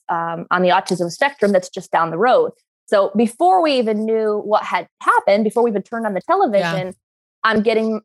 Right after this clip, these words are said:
Speaker 1: you know, calls from my staff. "There's something big going on. I can't get to work." So once I started doing this work and studying more about trauma-informed music therapy, and basically what that means is that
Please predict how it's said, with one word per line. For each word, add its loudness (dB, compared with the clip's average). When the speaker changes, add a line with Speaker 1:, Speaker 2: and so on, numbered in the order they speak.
Speaker 1:
you 0
know, 2
calls 0
from -6
my 0
staff. -4
"There's -2
something -2
big 0
going 0
on. -6
I -2
can't -10
get -2
to -6
work." -2
So 2
once 2
I 4
started 2
doing 0
this -4
work 0
and -6
studying 0
more -4
about -2
trauma-informed -2
music -2
therapy, 0
and 2
basically 2
what 0
that 0
means -4
is -2
that 0